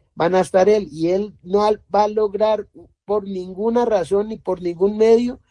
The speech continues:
tener figuración. A duras penas, acá tendrá en estos países latinoamericanos, en lo poco que tiene ese gobierno del, del, del que está convocando y que muchas veces ni siquiera los principales,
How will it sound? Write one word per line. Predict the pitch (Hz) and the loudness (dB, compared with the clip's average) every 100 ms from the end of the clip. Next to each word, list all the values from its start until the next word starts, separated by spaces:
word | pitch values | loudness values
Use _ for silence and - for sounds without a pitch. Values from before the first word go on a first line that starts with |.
| _ _ | _ _
tener | - 151 175 | -4 0 0
figuración. | 170 202 185 156 202 196 | 0 0 2 2 2 0
A | 165 | 4
duras | 196 226 254 - | 4 4 2 -2
penas, | - 262 262 214 139 - | 2 2 4 -2 -6 -6
acá | 143 - 170 175 | -10 -4 -4 0
tendrá | 208 208 202 202 196 _ _ | 0 2 2 2 0 _ _
en | - 190 | -4 -2
estos | 190 202 | -2 -8
países | - 151 151 180 | 2 2 4 0
latinoamericanos, | 185 147 143 135 127 151 151 180 190 | -2 -2 -4 -4 -4 -2 -2 0 0
en | 143 | -2
lo | 135 | 0
poco | 151 147 190 | 0 0 -2
que | 151 | -4
tiene | 139 147 151 175 | 2 4 4 4
ese | 185 | 2
gobierno | 151 139 139 147 160 190 _ _ _ - | 4 4 4 2 0 -8 _ _ _ -2
del, | 123 123 107 | 0 0 -2
del, | 120 101 | -6 -2
del | 123 | -2
que | 131 | -2
está | - 135 | 0 2
convocando | 175 165 139 147 139 156 | 4 4 2 2 2 0
y | |
que | 147 135 | 0 0
muchas | 135 135 160 | 0 2 4
veces | 156 143 156 | 4 2 0
ni | 135 | -2
siquiera | 117 - 147 160 | -2 0 4 6
los | 160 127 | 4 -2
principales, | 131 107 117 123 127 143 - | -10 -14 -2 0 2 -2 -4